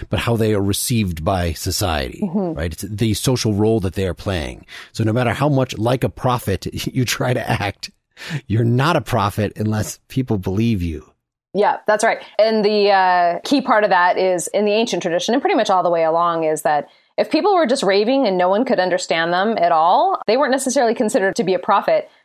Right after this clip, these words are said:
Speaker 2: There has to be some element of recognition, and the audience is just like, "Oh, yeah, I recognize that sounds like that word," or clearly he's leaning toward the red vase instead of the blue vase. And there has to be active recognition on the part of the audience for it to be recognized as a prophetic act.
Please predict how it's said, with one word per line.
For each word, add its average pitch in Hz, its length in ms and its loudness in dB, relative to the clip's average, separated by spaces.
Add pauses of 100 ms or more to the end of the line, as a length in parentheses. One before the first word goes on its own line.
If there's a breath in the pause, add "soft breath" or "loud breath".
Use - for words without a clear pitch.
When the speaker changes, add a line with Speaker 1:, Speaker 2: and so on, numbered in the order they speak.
(160 soft breath)
Speaker 2:
There 247 160 4
has 320 240 2
to 277 80 0
be 311 80 2
some 269 160 2
element 240 260 4
of 175 80 -2
recognition, 196 640 0
and 220 140 2
the - 60 2
audience 254 420 2
is 190 100 -2
just 185 140 -4
like, 185 160 0
"Oh, 254 400 2
yeah, 185 340 4
I 117 140 2
recognize 202 460 2
that 202 180 2
sounds 233 480 0
like 165 260 0
that 170 240 0
word," 190 380 2
or 170 420 2 (280 loud breath)
clearly 247 640 0
he's 214 160 0
leaning 247 360 2
toward 220 220 0
the 185 60 0
red 185 380 2
vase 156 320 0
instead 175 240 0
of 180 60 0
the 170 60 -2
blue 180 220 0
vase. - 280 -2
And 208 160 2
there 233 100 2
has 269 120 0
to - 80 0
be - 40 -6
active 190 380 0
recognition 185 540 -2
on 190 100 0
the 180 40 -2
part 180 220 0
of 170 60 -4
the - 80 0
audience 214 360 0
for 202 120 0
it 170 100 0
to - 80 -14
be 170 80 -2
recognized 175 500 -2
as 151 100 -4
a 160 60 0
prophetic 156 440 -2
act. 160 380 -2